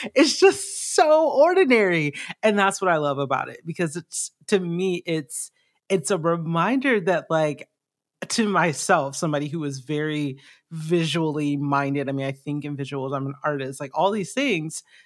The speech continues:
But it's just like, yeah, sometimes you just take mediocre photos of bad lighting and there's so much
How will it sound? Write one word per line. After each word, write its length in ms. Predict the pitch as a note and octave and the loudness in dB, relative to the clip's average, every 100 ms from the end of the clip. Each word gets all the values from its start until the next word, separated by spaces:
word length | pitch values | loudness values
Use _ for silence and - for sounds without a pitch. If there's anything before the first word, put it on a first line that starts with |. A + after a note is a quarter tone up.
| _ | _
But 80 | C#4+ | -4
it's 100 | D#4+ | 0
just 160 | G4 G4 | 0 2
like, 200 | F#4+ F#4+ | 2 4
yeah, 200 | G#4+ G4+ | 4 4
sometimes 440 | - C#4+ F4 D#4+ | 2 2 2 0
you 60 | C4+ | -2
just 220 | C#4+ - | -4 0
take 240 | C#4 F#3 | 0 0
mediocre 580 | F3 G3 B3+ A#3 A#3 A#3 | -2 0 2 2 2 2
photos 380 | G#3+ G#3 A3 F3 | 2 2 2 2
of 160 | F3 C#3+ | 0 2
bad 240 | D3 E3+ | 2 2
lighting 540 | E3 E3+ D#3+ D3+ D3+ D3+ | 2 0 0 -2 -4 -2
and 400 | D3+ D3+ D3+ - - - | -2 0 -2 -6 -14 0
there's 200 | G3 G3 | 2 4
so 140 | G3 | 2
much 340 | G3 A3 - | 0 -2 -2